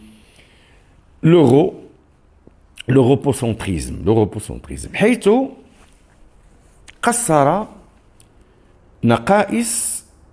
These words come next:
الأنظمة في المجتمعات السياسية في آسيا وأفريقيا ب-، وربطها بمصطلح الاستبداد، وألصقها به تماماً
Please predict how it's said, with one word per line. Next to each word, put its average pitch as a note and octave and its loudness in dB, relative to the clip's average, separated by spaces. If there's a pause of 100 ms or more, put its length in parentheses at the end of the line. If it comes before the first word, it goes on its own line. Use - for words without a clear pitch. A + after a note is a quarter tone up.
(1400)
الأنظمة C3+ 0 (1600)
في - -2
المجتمعات A2+ 0 (480)
السياسية B2+ 0
في B2+ -6 (100)
آسيا F#2 -2
وأفريقيا C3+ -2 (440)
ب-، C3+ 4 (180)
وربطها C3 2
بمصطلح A2+ -4 (100)
الاستبداد، - -10 (540)
وألصقها B2+ 0
به - -4 (540)
تماماً E3+ 0